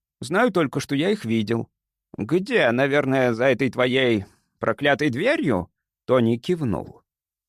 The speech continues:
«Их военная лодка стояла на канале», сказал он безнадежным тоном, думая про себя, что теперь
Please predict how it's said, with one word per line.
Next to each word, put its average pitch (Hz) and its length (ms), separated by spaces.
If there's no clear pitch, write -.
«Их 147 440
военная 156 920
лодка 175 400
стояла 110 440
на 113 160
канале», 135 560
сказал 110 380
он 107 120
безнадежным 120 600
тоном, 156 380
думая 123 320
про 127 140
себя, 175 300
что 165 200
теперь 220 580